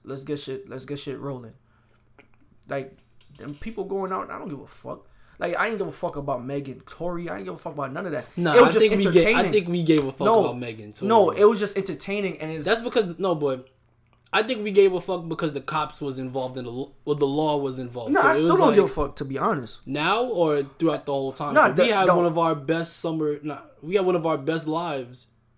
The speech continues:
Speaker 1: That's true because they gave us content, but I didn't really,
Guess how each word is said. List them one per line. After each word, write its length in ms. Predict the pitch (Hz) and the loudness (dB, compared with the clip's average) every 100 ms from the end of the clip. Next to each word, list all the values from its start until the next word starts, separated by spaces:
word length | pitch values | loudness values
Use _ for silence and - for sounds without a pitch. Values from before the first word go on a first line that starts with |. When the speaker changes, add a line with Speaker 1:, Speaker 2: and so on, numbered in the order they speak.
| _ _ _ _ | _ _ _ _
Speaker 1:
That's 260 | 143 202 - | -4 -4 -4
true 180 | 294 269 | -4 -2
because 280 | 196 196 | -2 -4
they 80 | 165 | -2
gave 160 | 170 175 | -2 -2
us 100 | - | -4
content, 500 | - 269 - 123 104 | -2 -2 -4 -10 -12
but 140 | 127 131 | -10 -6
I 100 | 180 | -4
didn't 200 | 240 147 | -4 -4
really, 260 | 151 131 | -6 -8